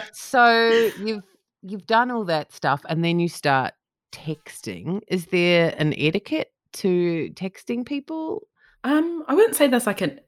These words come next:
Speaker 1: etiquette. I guess 'cause it's not, I guess it's supposed to be a bit more casual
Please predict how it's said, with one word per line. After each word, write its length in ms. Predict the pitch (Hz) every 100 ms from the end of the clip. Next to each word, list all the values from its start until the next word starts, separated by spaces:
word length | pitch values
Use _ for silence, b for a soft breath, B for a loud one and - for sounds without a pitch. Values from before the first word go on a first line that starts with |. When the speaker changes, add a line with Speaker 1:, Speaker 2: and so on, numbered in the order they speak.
| _ -
Speaker 1:
etiquette. 960 | 220 233 - 156 - - 139 143 214 - _ _ b b b
I 80 | 202
guess 300 | 262 269 - - -
'cause 240 | - 254 -
it's 320 | - - 196 262
not, 260 | 285 - -
I 100 | 165
guess 160 | 294 302
it's 100 | -
supposed 260 | - 214
to 60 | 175
be 80 | 180
a 60 |
bit 380 | 160 - 185 -
more 360 | 147 160 151 147
casual 720 | - 151 143 139 131 139